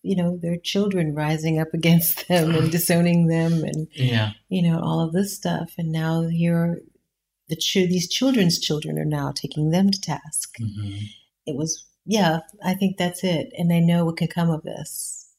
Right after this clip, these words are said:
Speaker 1: you know, what can come of this, and that they, their de-, their own self-perception of what it meant to be German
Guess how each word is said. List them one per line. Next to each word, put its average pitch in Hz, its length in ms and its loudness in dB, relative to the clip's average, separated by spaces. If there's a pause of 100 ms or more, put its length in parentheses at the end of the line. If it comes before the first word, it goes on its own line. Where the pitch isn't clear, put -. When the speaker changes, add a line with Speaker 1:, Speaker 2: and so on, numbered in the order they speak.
(180)
Speaker 1:
you 151 140 -6
know, - 260 -10 (640)
what 165 220 -6
can 165 140 -4
come 156 240 -6
of 156 180 -8
this, - 560 -18
and 156 200 -10
that 156 220 -8
they, 156 280 0 (140)
their 165 220 -2 (220)
de-, 180 340 2
their 214 420 2
own 196 480 4 (280)
self-perception 196 920 0
of 160 140 0
what 165 180 2
it 165 100 -2
meant 165 240 0
to - 60 -4
be 170 140 -4
German 165 640 -2